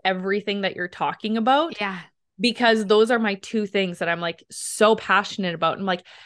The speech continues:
Speaker 1: "How do I talk about both of these?" And so as I've started to come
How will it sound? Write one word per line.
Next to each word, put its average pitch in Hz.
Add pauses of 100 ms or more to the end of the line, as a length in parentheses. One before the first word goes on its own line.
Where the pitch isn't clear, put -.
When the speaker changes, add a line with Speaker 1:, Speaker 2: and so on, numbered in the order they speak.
(120)
Speaker 1:
"How 185
do 202
I 233
talk 269
about 269
both 359
of 285
these?" 190
And 220
so 240 (440)
as 233
I've 339
started 220
to 226
come 202